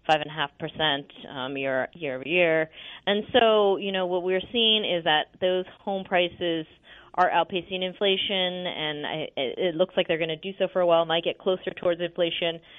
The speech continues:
But I think the really alarming thing is that home prices have actually been outpacing wage growth.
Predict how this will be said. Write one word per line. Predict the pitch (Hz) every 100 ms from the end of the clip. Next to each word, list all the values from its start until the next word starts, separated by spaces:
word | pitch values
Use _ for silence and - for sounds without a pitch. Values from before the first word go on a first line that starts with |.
| - -
But | 165
I |
think | 180 180
the | 165
really | 180 254
alarming | 233 170 160 165 160
thing | 175 160 151 143
is | 151
that | 147 131 -
home | 196 185
prices | 220 190 160
have | 156
actually | 131 143 180
been | 156 -
outpacing | 151 - 160 147
wage | 151 170 208
growth. | - 117 -